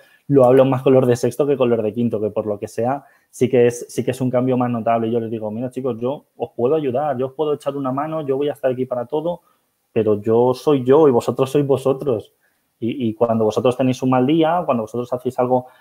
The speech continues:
que no, no es del todo lo que yo espero de vosotros, yo me llevo un disgusto y,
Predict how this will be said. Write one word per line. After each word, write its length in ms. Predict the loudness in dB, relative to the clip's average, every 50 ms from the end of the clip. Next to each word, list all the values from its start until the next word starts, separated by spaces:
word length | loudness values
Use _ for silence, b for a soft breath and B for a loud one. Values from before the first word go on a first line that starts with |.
| b b _
que 100 | 0 2
no, 560 | 2 4 4 4 4 4 4 2 0 -2 B B B B _ -4
no 340 | 0 2 2 4 4 4 2
es 120 | 2 2 2
del 160 | 0 0 2
todo 220 | 2 4 4 4
lo 180 | 4 4 2 2
que 140 | 0 0 0
yo 120 | 0 0
espero 400 | -2 -2 0 2 2 4 4 4
de 80 | 2 2
vosotros, 480 | 0 -2 -2 -2 -4 -2 -2 -2 -2
yo 80 | 0 0
me 120 | 0 2
llevo 180 | 2 2 2 2
un 80 | 0
disgusto 500 | 0 -2 -2 -2 -2 -4 -2 -2 -2 -2
y, 260 | -2 -4 -10 -16 -20